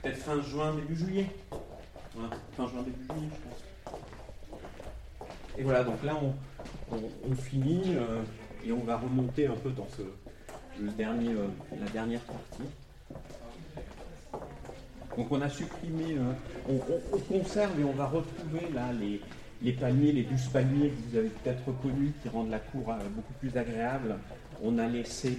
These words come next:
malgré tout les, euh, sièges d'extérieur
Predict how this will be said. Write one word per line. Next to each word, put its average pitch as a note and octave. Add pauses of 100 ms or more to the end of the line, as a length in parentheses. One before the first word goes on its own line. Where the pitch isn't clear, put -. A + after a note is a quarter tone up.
(100)
malgré A#2+
tout - (580)
les, G#2
euh, G2
sièges A2+
d'extérieur B2